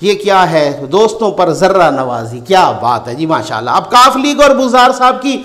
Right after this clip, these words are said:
جناب میں نے کہا کہ چودھری صاحب، چودھری پرویز الہی صاحب کھل کے سامنے آ گئے۔ کاف لیگ اور بزدار صاحب کی ملاقات کل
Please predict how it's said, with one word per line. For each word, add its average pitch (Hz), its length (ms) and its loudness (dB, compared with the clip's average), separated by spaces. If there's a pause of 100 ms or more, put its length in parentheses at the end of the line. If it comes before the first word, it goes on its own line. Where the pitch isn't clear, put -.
(420)
جناب 190 580 2
میں 202 100 -2
نے 185 80 0
کہا 147 360 0
کہ 180 160 -8
چودھری 185 380 -2
صاحب، 80 320 -6 (240)
چودھری 226 380 2
پرویز 185 460 -2
الہی 165 280 2
صاحب 147 400 -2
کھل 302 300 0
کے 233 100 2
سامنے 165 420 0
آ 131 180 -2
گئے۔ 117 140 -10 (520)
کاف 147 360 2
لیگ 170 240 -4
اور 170 220 2 (120)
بزدار 139 440 0
صاحب 135 420 -2
کی 147 360 -6 (100)
ملاقات 143 840 -2 (340)
کل 214 240 2